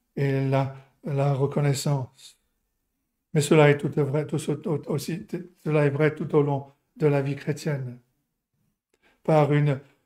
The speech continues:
communion régulière avec le berger à travers sa parole, la sensibilité d'un croyant à la voix du berger grandit au fur et à mesure que son discernement augmente.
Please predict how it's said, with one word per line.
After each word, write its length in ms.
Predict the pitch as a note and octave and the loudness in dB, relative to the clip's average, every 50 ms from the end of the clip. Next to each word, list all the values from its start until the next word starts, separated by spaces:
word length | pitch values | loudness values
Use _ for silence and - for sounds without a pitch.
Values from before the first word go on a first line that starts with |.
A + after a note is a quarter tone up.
| _ _ _ | _ _ _
communion 600 | - F3 E3 E3 E3+ E3+ E3 F3 F3+ F3 E3+ D3+ | 8 8 8 8 6 4 4 6 6 6 6 6
régulière 720 | C#3+ F3 F3+ F3 E3+ E3 D#3 E3+ F#3 F#3 F3+ F3 D#3+ D3 D#3 | 6 6 6 6 6 6 8 8 10 10 10 10 10 8 8
avec 360 | D#3 D3+ D#3 D3 D3+ - D#3+ | 8 8 8 6 4 2 0
le 80 | D3+ | 0
berger 520 | D3 C#3+ E3 E3 D3+ C#3 D3+ E3+ F3+ F3 D#3 | 4 6 8 8 8 6 4 4 4 4 4
à 80 | D3 | 2
travers 380 | C#3+ - - E3 D#3 D#3+ D3+ D#3 | 2 2 2 2 4 4 2 0
sa 180 | - - D#3+ C#3+ | 0 -2 -4 -2
parole, 640 | - F3+ D#3 D3+ E3+ F3 F3+ E3+ D3+ C#3+ C3+ C3 - - _ _ _ _ _ _ _ _ _ _ - | 0 0 0 4 6 6 6 6 6 4 0 -2 -6 -10 _ _ _ _ _ _ _ _ _ _ 0
la 420 | D#3+ D3 D3 D3+ D3 C#3+ D3 - - _ _ | 4 6 8 8 6 6 2 -4 -14 _ _
sensibilité 1080 | - - - G3+ G3 F#3 F#3+ - - F#3+ E3 D#3+ F3 F3 F3 F3 F3 - F3+ F3 E3+ - | -4 4 8 8 8 8 6 4 2 2 4 6 6 6 6 6 6 6 6 8 8 6
d'un 140 | D#3+ D3+ | 4 2
croyant 520 | D3+ - - - D#3 D3+ D3+ D3 C#3+ C3 - _ _ _ _ _ _ _ _ _ _ _ | -2 -4 -4 -4 -2 0 0 0 -2 -4 -8 _ _ _ _ _ _ _ _ _ _ _
à 320 | D3 D3+ D3 D3 D3 D3 | 2 4 4 6 6 6
la 160 | C#3+ C#3+ C#3+ C#3 | 6 6 4 4
voix 240 | B2+ D3 E3 E3+ | 6 8 8 8
du 120 | D#3 D#3+ D#3+ | 8 6 4
berger 540 | C#3+ D#3 D3 D3 C#3+ C3 C#3 C#3+ C3 C3+ - _ _ _ _ _ - | 4 4 2 2 2 0 -2 -2 -2 -4 -8 _ _ _ _ _ -6
grandit 800 | D#3 C3 A#2+ C3 D3 E3+ F3+ D#3 D#3 G3 G3+ F3 C#3 - - - _ _ | -6 -4 -2 0 0 0 0 2 2 2 2 2 0 -2 -6 -14 _ _
au 140 | E3 D#3 D3 | 0 0 0
fur 280 | D3+ - - F3 D#3 D#3 | 0 -2 -4 -2 -2 0
et 60 | D#3 | 0
à 80 | D#3 D3+ | 0 0
mesure 460 | D3+ D3+ C#3+ C#3+ D#3+ D#3+ C#3+ B2+ A#2 - - _ _ _ _ _ _ _ _ _ _ _ _ | 0 -2 0 0 0 0 0 -2 -4 -8 -14 _ _ _ _ _ _ _ _ _ _ _ _
que 320 | - D#3+ D3+ D3 C#3+ C#3+ | 2 4 6 6 6 6
son 220 | C#3+ - - D3 C#3 | 6 4 0 0 0
discernement 680 | C3 C#3+ C#3 - - C#3+ C#3 C#3 C#3+ C#3 C#3 C#3 C#3+ C#3 | 0 0 -2 0 -2 -2 0 0 0 0 0 0 0 0
augmente. 720 | C3 C3 C3+ C#3+ C#3+ C#3+ C3 A#2+ - _ - - - | -2 0 0 0 2 0 0 -2 -8 _ -20 -20 -20